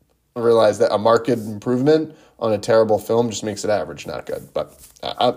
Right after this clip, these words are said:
I'm not gonna here to go into my Batman versus Superman rant. Suicide Squad cut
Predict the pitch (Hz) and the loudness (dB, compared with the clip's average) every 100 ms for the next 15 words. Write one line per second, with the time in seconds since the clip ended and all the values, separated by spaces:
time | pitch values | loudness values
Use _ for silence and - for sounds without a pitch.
0 | - 113 120 - 135 113 113 107 101 98 | -2 0 2 2 -2 2 4 6 4 2
1 | - - _ _ _ _ _ - 107 104 | -10 -20 _ _ _ _ _ 2 2 4
2 | 101 98 95 104 98 95 98 - 87 87 | 0 -2 0 -2 -2 -4 -6 -10 -12 -14
3 | - 50 - _ _ _ _ _ _ _ | -14 -16 -18 _ _ _ _ _ _ _
4 | _ _ - - 180 175 165 160 147 143 | _ _ -10 2 4 6 4 4 2 2
5 | 139 - 107 - | 0 -2 -2 -4